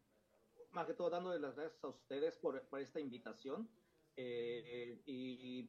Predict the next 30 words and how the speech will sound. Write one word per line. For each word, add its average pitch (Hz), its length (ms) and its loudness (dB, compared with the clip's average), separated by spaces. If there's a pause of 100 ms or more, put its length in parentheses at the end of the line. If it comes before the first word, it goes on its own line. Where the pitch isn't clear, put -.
(120)
al 135 160 -2
público 180 400 0
en 147 140 0
México, 226 460 -4 (240)
eh, 120 480 0 (340)
los, 135 200 -2 (120)
los, 127 220 -2 (100)
los, 127 200 -6
este, 123 280 -8
les 127 160 -4
recomiendo 151 680 0
que, 117 300 -2
que 127 100 -8
vean, 151 340 0
que 139 140 -2
lean 170 240 2
este 156 220 -2
libro. 127 320 -4 (320)
Es - 80 -14
muy 175 160 6
interesante, 160 640 2 (380)
eh, 131 280 2 (280)
porque 160 240 6
también 160 400 -2
nos 190 180 -2
habla 170 160 -2
mucho 160 260 -2
de 156 100 2
nuestra 120 240 -4
cultura. - 440 -6